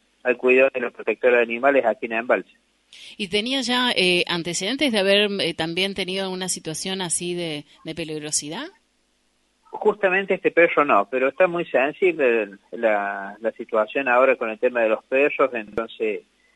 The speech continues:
Speaker 1: eh, para hablar, actuar en consecuencia, la, la Fiscalía dispuso directamente, eh, sacar ese animal y ponerlo en resguardo.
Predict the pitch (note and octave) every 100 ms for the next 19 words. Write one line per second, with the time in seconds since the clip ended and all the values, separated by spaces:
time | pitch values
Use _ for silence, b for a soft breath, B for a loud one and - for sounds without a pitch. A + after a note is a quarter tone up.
0 | _ _ - - G#2+ G#2 A2+ A2 A2 B2
1 | C3 A#2+ A2 G2+ G#2 A2 G#2+ B2 A#2+ A#2+
2 | - A#2+ - C3+ C#3+ E3 C3+ A2 F#2 G#2+
3 | - - A2+ A#2 A#2+ A#2 G#2+ B2+ A#2 A2
4 | A2 A2 A2 A2+ B2+ C3 A2+ F#2 _ _
5 | _ _ _ - G#2 F#2+ G#2 - A2 C3
6 | C3 B2 B2 A#2+ B2 C#3 C#3 A2+ A#2+ A2
7 | G2+ G2+ G2+ F2+